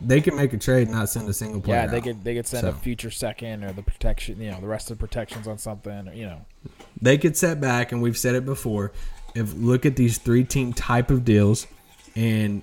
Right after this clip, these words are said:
Speaker 1: see to where, like, a DeAndre going somewhere, or some three-team deal to where a team needs to shed a contract, and they say, "Okay, you know, we'll take a second to take back Ed Davis," you know, or something like that, you know,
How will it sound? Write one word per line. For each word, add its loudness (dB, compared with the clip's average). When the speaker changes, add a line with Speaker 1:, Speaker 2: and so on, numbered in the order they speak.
Speaker 1:
see 4
to -2
where, 4
like, 0
a 0
DeAndre 8
going 0
somewhere, 2
or -4
some 0
three-team 0
deal 2
to 6
where 8
a 6
team 2
needs 6
to 0
shed 0
a -2
contract, -6
and -4
they -2
say, -2
"Okay, 0
you -4
know, -4
we'll 0
take -2
a -6
second -8
to -10
take -8
back -8
Ed -8
Davis," -12
you 2
know, 0
or -4
something 0
like -2
that, -4
you 2
know, 2